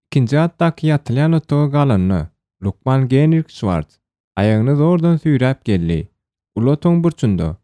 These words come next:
ol öz aýal Lauren gördü. Ol deri kürsüde özüni arkan öýberip, çopan telpek çaýyny içýärdi. "Bugünem gaýgy etýäni meň diýer" diýip, Genrich pikir etdi. Ol şunuň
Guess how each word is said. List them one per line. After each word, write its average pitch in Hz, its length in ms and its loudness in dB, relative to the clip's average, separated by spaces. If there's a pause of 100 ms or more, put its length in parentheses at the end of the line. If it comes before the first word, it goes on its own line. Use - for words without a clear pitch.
(200)
ol 135 140 0
öz 165 260 2
aýal 151 440 0
Lauren 151 380 2
gördü. 85 480 0 (380)
Ol 101 100 0 (100)
deri 175 280 2
kürsüde 143 500 -2
özüni 151 360 0
arkan 127 460 -2
öýberip, 98 320 0 (500)
çopan 135 340 -2
telpek 117 440 -2
çaýyny 151 400 0
içýärdi. 92 560 -2 (540)
"Bugünem 135 520 2 (300)
gaýgy 113 320 2
etýäni 165 400 0
meň 170 200 2
diýer" 127 320 0
diýip, 95 200 -2 (400)
Genrich 160 480 2
pikir 95 200 -2
etdi. 85 460 -4 (520)
Ol 92 140 0
şunuň 135 340 0